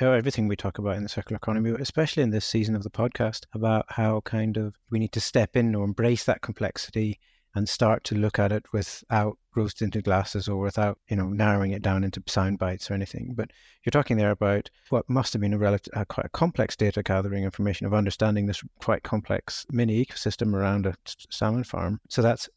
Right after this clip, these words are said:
an interesting technical question. <laughs> I mean, there's, it's an interesting people and understanding. You know, there's so much complexity there that, um, I mean, I get excited because that's this kind of thing that we should be doing, is we shouldn't be going,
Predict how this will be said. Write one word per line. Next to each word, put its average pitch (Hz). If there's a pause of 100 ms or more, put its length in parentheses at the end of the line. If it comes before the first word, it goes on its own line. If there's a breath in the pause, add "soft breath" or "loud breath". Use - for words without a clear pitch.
an 123
interesting 127
technical -
question. 143
<laughs> -
I 117
mean, 113
there's, 113
it's 120
an 113
interesting 113
people 151
and 107
understanding. 127 (320)
You 123
know, 120
there's 123
so 139
much 131
complexity 110
there 95 (140)
that, 107
um, 95 (160)
I -
mean, 107
I 104
get 101
excited 131
because 107
that's -
this 110
kind 107
of 104
thing 110
that 104
we 101
should 120
be 110
doing, 151
is 117
we 113
shouldn't 113
be 104
going, 104